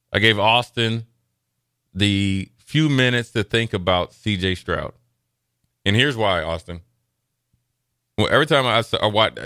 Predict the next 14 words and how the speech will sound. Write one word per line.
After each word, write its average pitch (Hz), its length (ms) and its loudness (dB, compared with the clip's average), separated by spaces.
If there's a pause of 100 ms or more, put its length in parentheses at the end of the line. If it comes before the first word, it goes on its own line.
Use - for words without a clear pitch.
(160)
I 98 100 -2
think 185 180 0
C 147 160 -2
J 123 160 2
Stroud's 107 520 0 (300)
story 101 560 0
is 85 140 -6
awesome. 82 420 -4 (580)
He 110 60 -2
was 107 100 2
in 101 80 -2
seven 123 320 2
on 131 160 0
seven, 98 500 -2